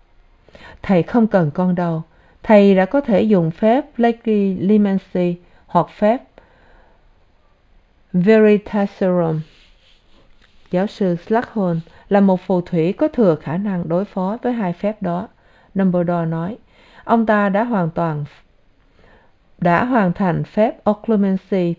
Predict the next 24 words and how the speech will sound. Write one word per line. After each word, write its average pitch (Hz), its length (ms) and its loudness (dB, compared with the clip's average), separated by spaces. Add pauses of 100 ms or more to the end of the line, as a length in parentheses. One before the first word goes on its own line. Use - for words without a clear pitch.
tốt 269 220 2
hơn 214 260 -2
nhiều 160 320 -2 (320)
so 196 300 0
với 180 140 -2
ông 180 280 -2
Morfington 180 800 -2
tội 156 200 -2
nghiệp. 156 280 -6 (1160)
Và 196 160 4
ta 233 240 0
sẽ 190 200 -2
rất 277 220 -4
bất 330 220 -4
ngờ 160 320 -2 (120)
nếu 190 240 -2
như 277 220 -4
ông 180 160 -4
ta 175 280 -6
không 220 260 -4
có 240 120 -4
phép 277 280 -4 (100)
trừ 175 160 0
bùa 156 340 -4